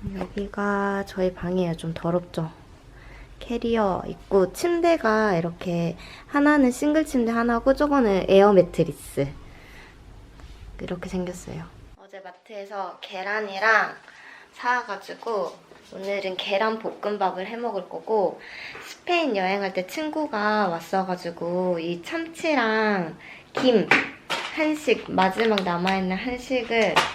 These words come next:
오늘 먹을 생각입니다. 그래서 계란 볶음밥이랑 고추 참치랑 김에다 먹을 거예요. 밥은 하고 있어요.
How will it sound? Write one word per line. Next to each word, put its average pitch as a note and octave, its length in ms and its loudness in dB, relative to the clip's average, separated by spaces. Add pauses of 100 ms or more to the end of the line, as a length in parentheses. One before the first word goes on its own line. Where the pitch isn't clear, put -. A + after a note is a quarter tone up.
(140)
오늘 F#3+ 340 -2
먹을 E3+ 260 -6
생각입니다. G3 680 -8
그래서 E3+ 240 -14 (420)
계란 G#3 380 -2
볶음밥이랑 F#3 880 -4
고추 G#3 320 -8
참치랑 A3+ 800 -2
김에다 G3 480 0
먹을 D#3+ 320 -8
거예요. - 320 -14 (760)
밥은 G3 600 2
하고 B3 320 -2
있어요. C#3 400 -6